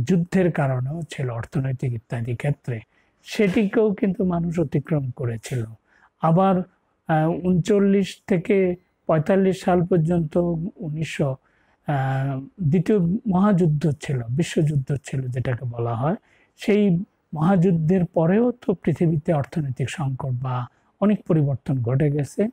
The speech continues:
হ্যাঁ, পৃথিবীর মানচিত্রেরও অনেক পরিবর্তন ঘটে গেছে। অ-, অসংখ্য রাষ্ট্র ব্যবস্থার একটা বিরাট পরিবর্তন এসেছে, নতুন নতুন স্বাধীন রাষ্ট্র ব্যবস্থা এসেছে, অনেক বিপর্যয়ের মধ্যেও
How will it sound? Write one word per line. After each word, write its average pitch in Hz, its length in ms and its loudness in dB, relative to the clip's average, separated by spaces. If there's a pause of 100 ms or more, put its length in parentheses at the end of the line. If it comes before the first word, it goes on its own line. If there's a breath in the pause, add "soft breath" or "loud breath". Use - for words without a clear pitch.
(260 soft breath)
হ্যাঁ, 196 400 0
পৃথিবীর 196 480 2
মানচিত্রেরও 185 920 0
অনেক 175 280 0
পরিবর্তন 131 540 -2
ঘটে 175 220 -4 (100)
গেছে। 185 140 0
অ-, - 120 2 (340 soft breath)
অসংখ্য 208 480 2
রাষ্ট্র 175 400 0
ব্যবস্থার 156 540 0
একটা 156 220 -2
বিরাট 143 400 -2
পরিবর্তন 131 580 -4
এসেছে, 127 580 -4 (380 loud breath)
নতুন 202 320 4
নতুন 180 220 2
স্বাধীন 170 400 2
রাষ্ট্র 160 340 -2
ব্যবস্থা 147 440 -2
এসেছে, 156 520 -4 (440 soft breath)
অনেক 208 220 4
বিপর্যয়ের 190 640 2
মধ্যেও 220 600 2